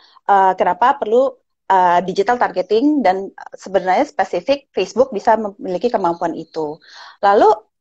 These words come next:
kalau gitu bedanya sama pasang iklan di tempat lain gitu ya. Em, Facebook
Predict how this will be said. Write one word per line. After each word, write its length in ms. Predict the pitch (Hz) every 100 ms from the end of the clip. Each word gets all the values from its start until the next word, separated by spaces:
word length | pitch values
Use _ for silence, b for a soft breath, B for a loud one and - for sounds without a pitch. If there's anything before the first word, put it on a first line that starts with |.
| -
kalau 340 | 208 220 226 214
gitu 160 | 233 381
bedanya 260 | 240 202 202
sama 540 | 226 196 202 196 - _ _
pasang 480 | 202 202 - 214 214
iklan 420 | 233 233 233 196
di 60 | 202
tempat 200 | 202 185
lain 280 | 170 208 349
gitu 220 | - 170
ya. 160 | 160 190 - _ B B B _
Em, 540 | 262 262 262 254 254
Facebook 460 | 247 247 247 277